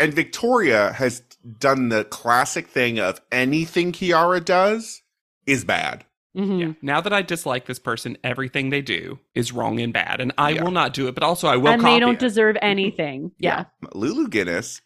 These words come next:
Speaker 1: is a sucker for a compliment. That's the way to Lulu
Speaker 2: Smart.
Speaker 1: Guinness's heart. Yep.
Speaker 2: Nastasia,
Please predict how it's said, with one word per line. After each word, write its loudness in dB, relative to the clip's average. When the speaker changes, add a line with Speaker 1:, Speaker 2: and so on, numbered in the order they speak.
Speaker 1:
is -2
a -2
sucker -2
for -2
a 0
compliment. -6
That's -2
the 4
way 2
to -2
Lulu -2
Speaker 2:
Smart. 6
Speaker 1:
Guinness's -2
heart. 0
Yep. 0
Speaker 2:
Nastasia, 6